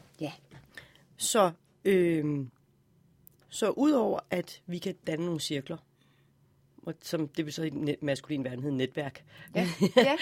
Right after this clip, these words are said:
Speaker 2: <laughs> Men, men lad os holde os til det cirklerne. Vi kan danne nogle cirkler, vi kan finde nogle ligesindede,
Speaker 1: Mm.
Speaker 2: vi kan finde nogle, vi får lov til at diskutere det med. Hvad mere har du rent privat gjort i dit liv?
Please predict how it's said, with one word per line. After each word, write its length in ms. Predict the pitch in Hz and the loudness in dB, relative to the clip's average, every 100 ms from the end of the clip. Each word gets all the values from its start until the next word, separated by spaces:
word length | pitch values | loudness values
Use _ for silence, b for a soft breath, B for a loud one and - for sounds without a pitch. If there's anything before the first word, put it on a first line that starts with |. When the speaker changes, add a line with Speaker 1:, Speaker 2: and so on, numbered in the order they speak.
| 254 | -2
Speaker 2:
<laughs> 100 | 214 | -2
Men, 340 | 196 170 165 - | 2 2 0 -8
men 380 | 196 185 170 165 B B - | -6 0 0 -2 B B 2
lad 120 | 190 | 2
os 80 | 185 | 4
holde 160 | 190 208 | 0 0
os 140 | - | -8
til 200 | - 180 | -10 -8
det 80 | 165 | -6
cirklerne. 520 | - 208 208 240 240 | -2 -2 -2 -6 -6
Vi 60 | 180 | -10
kan 100 | 190 | -4
danne 200 | 190 214 | -2 -2
nogle 120 | 214 | -6
cirkler, 340 | - 202 202 | -2 -4 -2
vi 60 | 202 | -6
kan 80 | 196 | -4
finde 140 | 220 | -4
nogle 160 | 220 202 | -4 -6
ligesindede, 640 | 202 226 - 185 175 180 | -6 -6 -4 -4 -6 -8
Speaker 1:
Mm. 60 | 185 170 B B | -14 -20 B B
Speaker 2:
vi 80 | 190 | -6
kan 80 | 175 | -2
finde 140 | 214 | -2
nogle, 140 | 208 180 | -2 -4
vi 40 | |
får 60 | 180 | -4
lov 120 | 175 | -6
til 100 | - | -8
at 40 | |
diskutere 500 | 180 - - 185 - | -10 -10 -8 -6 -6
det 120 | - | -6
med. 180 | 165 143 139 b b b b b b _ | -4 -4 -6 b b b b b b _
Hvad 120 | 233 | -2
mere 160 | 262 254 | 0 0
har 80 | 254 | 0
du 120 | 247 | -2
rent 240 | 220 202 | -4 -6
privat 540 | - 208 180 - 226 - | -6 -4 -4 -4 -6 -8
gjort 340 | 190 - - | -8 -8 -10
i 140 | - - | -16 -12
dit 160 | 190 170 | -12 -8
liv? 200 | 175 | -10